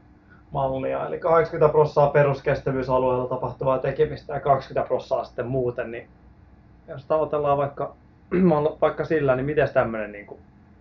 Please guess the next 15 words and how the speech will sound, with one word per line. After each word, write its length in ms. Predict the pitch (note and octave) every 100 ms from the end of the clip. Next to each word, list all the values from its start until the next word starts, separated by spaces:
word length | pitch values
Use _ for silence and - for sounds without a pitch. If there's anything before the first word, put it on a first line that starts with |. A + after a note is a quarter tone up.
| - - -
asettuu 560 | A#2 A2+ A2 - B2+
tohon 260 | - A2 A2
niinku 180 | A2 -
kunto-, 360 | - A#2+ A#2 - - - - - _ _ _ -
kuntojuoksijoihin, 920 | - D3 C#3 C3+ B2 A#2+ A#2+ - A#2+ B2
tai 100 | B2+
onko 120 | C#3
siellä 140 | C#3
niinku 160 | B2+ B2
mitään, 460 | B2 B2+ B2 A2+ -
mitään 360 | B2+ B2+ G#2+
järkeä, 440 | A2 G#2+ - - - _ _ -
järkeä 400 | C3 - A#1 A1+
loppujen 360 | - - -
lopuksi? 320 | G#1 - -